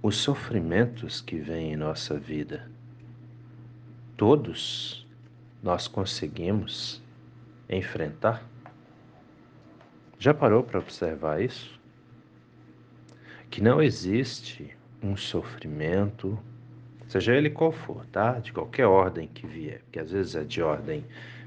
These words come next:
financeira, às vezes é de ordem conjugal, às vezes é, é um problema de família, né? Enfim, uma enfermidade, que pode vir das mais diversas formas, nós sabemos bem disso,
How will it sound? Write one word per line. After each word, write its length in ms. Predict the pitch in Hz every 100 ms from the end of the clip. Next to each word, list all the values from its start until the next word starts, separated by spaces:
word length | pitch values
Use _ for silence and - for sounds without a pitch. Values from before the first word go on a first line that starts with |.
| -
financeira, 960 | - 82 107 - - 90 85 80 76
às 100 | 73
vezes 320 | 76 78 78 78
é 80 |
de 160 | 76 80
ordem 420 | 80 78 76 78
conjugal, 880 | 78 82 80 80 80 87 85 78 76 82
às 160 | 76
vezes 420 | - 82 78 76 -
é, 380 | 78 76 73 71 - - - - -
é 100 | -
um 80 | 78
problema 520 | 76 82 80 82 80
de 120 | 78
família, 920 | 80 - 90 90 92 80 76 78 71 -
né? 340 | 87 98 110 98
Enfim, 460 | 117 117 - 73 - -
uma 240 | 76 85 90
enfermidade, 1400 | 95 90 85 110 117 85 85 80 73 - 80 73 73 73 -
que 100 | -
pode 400 | 104 - 123 101
vir 160 | 95 107
das 240 | 107 87
mais 300 | 90 95 98
diversas 560 | - 78 82 76 - -
formas, 540 | - 82 71 - -
nós 160 | 78 76
sabemos 500 | - 82 80 82 80
bem 240 | 78 101
disso, 500 | 117 - - - -